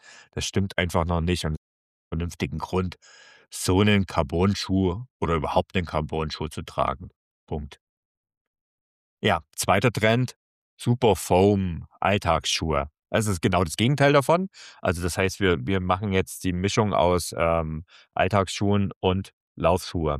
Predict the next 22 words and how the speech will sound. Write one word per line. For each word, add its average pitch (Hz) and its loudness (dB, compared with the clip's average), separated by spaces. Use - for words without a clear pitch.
Und 92 0
was 90 0
da 98 0
hinten 98 0
so 95 4
verbirgt, 127 2
also 90 -2
die, 78 -2
es 82 -2
gibt - -2
halt 95 2
einfach 92 0
hochwertige 92 2
Schäume, 131 2
ne? 113 0
Also 92 -2
das 85 -6
ist - -10
ja 80 -2
hier 90 -2
die 85 -6
Säu-, 104 4